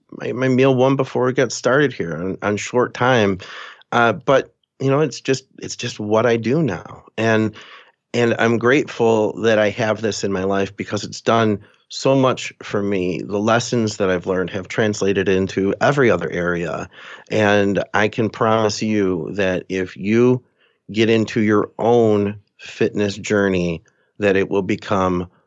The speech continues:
much more than just physical changes. This will encha-, this will, it will change who you are. You'll, you'll find that there's things about yourself that you didn't know. And, uh,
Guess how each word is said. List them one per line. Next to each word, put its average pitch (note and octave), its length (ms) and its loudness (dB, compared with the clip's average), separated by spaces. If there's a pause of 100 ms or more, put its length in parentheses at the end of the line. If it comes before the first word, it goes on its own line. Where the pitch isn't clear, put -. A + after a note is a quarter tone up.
(100)
much G2 400 0
more F#2 540 0
than F2+ 220 -6
just F#2 240 -4
physical - 380 -6
changes. G#2 720 0 (440)
This G#2 460 0
will G2 200 -2
encha-, F#2+ 500 -4
this G#2 220 -2
will, F#2 140 -10 (280)
it - 280 -8
will - 100 -14
change B2+ 400 0
who C#3 100 0
you A#2 220 2
are. - 520 -6
You'll, G2+ 300 0
you'll G#2+ 360 0
find A2 580 2 (600)
that A2 180 2
there's G#2+ 260 2
things A2+ 200 0
about G#2+ 300 0
yourself G2+ 800 -2 (380)
that F#2+ 120 -2
you A2+ 100 -2
didn't G#2 440 0
know. - 380 -6 (500)
And, G2+ 400 2
uh, F#2+ 440 2